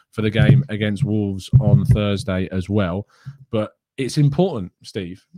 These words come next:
Um, and if you get injuries and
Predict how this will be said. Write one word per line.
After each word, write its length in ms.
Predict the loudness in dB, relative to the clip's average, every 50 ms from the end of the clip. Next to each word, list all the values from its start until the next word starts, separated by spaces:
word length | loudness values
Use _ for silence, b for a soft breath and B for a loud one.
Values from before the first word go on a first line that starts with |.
| -16 -12
Um, 480 | -8 -6 -4 -4 -4 -4 -4 -6 -8 -8 -8
and 180 | -6 -6 -6
if 100 | -6 -6
you 60 | -8 -8
get 120 | -2 2
injuries 760 | 4 6 6 6 4 2 0 0 -2 -2 -4 -6 -6 -8 -10
and 500 | -10 -10 -8 -8 -8 -6 -8 -8 -8